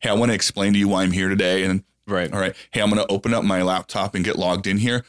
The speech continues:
Speaker 1: so we can
Speaker 2: Mm-hmm.
Speaker 1: knock out everything we have to do. Um, and then I wanna spend some more time getting to know you. Is that okay?" "Yeah."
Speaker 2: Yeah.
Speaker 1: And then she would pull out, and I thought, like, "Wow." And then not only was that helpful for the person, but she's probably getting more accurate information, which is what we need.
Speaker 2: Mm-hmm.
Speaker 1: Like, i-, if I don't trust you, I'm not telling, like, "Do you have any underlying conditions?" "No, I'm good."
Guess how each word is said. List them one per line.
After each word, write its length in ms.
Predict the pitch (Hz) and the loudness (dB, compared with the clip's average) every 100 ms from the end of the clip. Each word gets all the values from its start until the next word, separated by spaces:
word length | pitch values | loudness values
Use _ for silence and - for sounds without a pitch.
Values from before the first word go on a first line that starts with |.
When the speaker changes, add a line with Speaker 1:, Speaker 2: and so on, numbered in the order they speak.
| _ | _
Speaker 1:
so 140 | - | -4
we 60 | 92 | -2
can 60 | 87 | 2
Speaker 2:
Mm-hmm. 60 | |
Speaker 1:
knock 220 | 87 92 101 | 2 0 0
out 100 | 85 | 0
everything 320 | 95 95 101 | 2 0 0
we 80 | 90 | 0
have 200 | 95 87 | -2 -4
to 80 | 92 | -4
do. 240 | 90 104 - _ - | -2 -2 -2 _ -8
Um, 120 | 92 | -2
and 80 | 92 | 0
then 80 | 101 | 2
I 40 | |
wanna 160 | 98 92 | 2 0
spend 240 | - 92 | -2 -2
some 100 | 95 | 0
more 120 | 87 | 0
time 200 | - 87 | 0 -2
getting 200 | 85 80 | 0 0
to 60 | 80 | 0
know 120 | 82 | 0
you. 200 | 76 76 | 0 0
Is 80 | 78 | 0
that 100 | 85 | -2
okay?" 300 | 78 - 85 - _ | -2 -4 -8 -10 _
"Yeah." 200 | 135 120 - | -4 -4 -4
Speaker 2:
Yeah. 260 | 110 92 87 | -2 -2 -2
Speaker 1:
And 80 | 98 | 0
then 100 | 95 | 0
she 200 | 90 - | 0 0
would 200 | 76 73 | 0 -2
pull 140 | - 76 | -2 -2
out, 140 | 82 - | -2 -2
and 100 | 110 | -2
I 60 | 117 | -2
thought, 220 | 123 104 | 0 0
like, 180 | 101 - | -2 -2
"Wow." 300 | 175 104 82 | 0 0 -4
And 100 | - | -2
then 140 | 101 95 - - _ | 0 -2 -6 -20 _
not 220 | 123 147 | -2 2
only 220 | 180 165 | 2 2
was 120 | 135 123 | 4 2
that 140 | 120 | 2
helpful 280 | 123 123 127 | -2 -4 -4
for 80 | 117 | -2
the 100 | 85 | -4
person, 500 | - 208 - 123 120 - _ | -2 -2 0 0 -2 -6 _
but 100 | 131 | -2
she's 280 | - 180 185 | 0 2 0
probably 320 | - 185 233 | 0 0 2
getting 240 | 175 156 139 | 2 2 2
more 180 | 131 - | 2 0
accurate 380 | 113 123 127 | -2 0 2
information, 580 | 113 110 95 104 143 101 | 2 0 0 2 2 2
which 140 | 90 - | 0 0
is 60 | 95 | 0
what 100 | 90 | 0
we 100 | 90 | 2
need. 320 | 104 107 - _ _ | 2 -2 -6 _ _
Speaker 2:
Mm-hmm. 100 | 110 | -4
Speaker 1:
Like, 180 | 98 90 | -2 0
i-, 120 | 98 - | -2 -2
if 140 | 95 | -2
I 60 | 120 | 0
don't 140 | 170 | 0
trust 340 | - 107 123 151 | 0 0 0 0
you, 80 | |
I'm 60 | 143 | 0
not 140 | 156 | 0
telling, 220 | - 95 101 | -2 -2 0
like, 160 | 101 | 0
"Do 100 | 101 | 0
you 40 | 117 | 0
have 100 | 117 | 2
any 120 | 120 | 0
underlying 380 | 98 110 113 113 | 2 2 2 2
conditions?" 480 | 117 113 117 - - | 2 0 0 0 0
"No, 140 | 87 | 0
I'm 140 | 82 80 | 2 0
good." 180 | 85 | -2